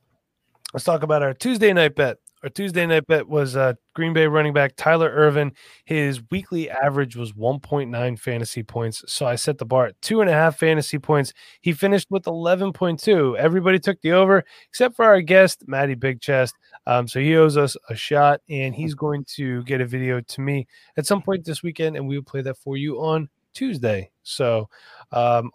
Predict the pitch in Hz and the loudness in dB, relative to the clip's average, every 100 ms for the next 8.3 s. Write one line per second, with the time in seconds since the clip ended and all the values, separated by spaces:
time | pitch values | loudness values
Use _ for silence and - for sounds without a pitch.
0 | - - 165 147 135 131 131 120 117 160 | -4 0 2 2 4 2 0 -4 0 2
1 | 165 156 160 156 156 - - - 127 123 | 4 6 6 6 2 -2 -8 -4 -2 -2
2 | 131 131 135 131 - 127 123 127 120 120 | -2 -2 -2 -2 -6 -4 -2 -4 -6 -6
3 | 123 123 110 107 185 175 156 _ - _ | -6 -6 -6 -4 0 2 0 _ -20 _
4 | - 131 135 131 123 120 117 117 117 120 | -10 -6 -2 -2 -2 -2 -2 -2 0 -2
5 | 113 107 110 117 110 110 113 110 107 - | -2 -8 -8 -8 -10 -8 -6 -6 -8 -12
6 | - 120 117 120 110 110 110 107 110 107 | -10 -4 -2 -2 -4 -8 -8 -8 -10 -8
7 | 104 113 - 117 - 117 113 104 113 110 | -6 -6 -6 -14 -14 -12 -10 -8 -6 -6
8 | 110 107 | -8 -12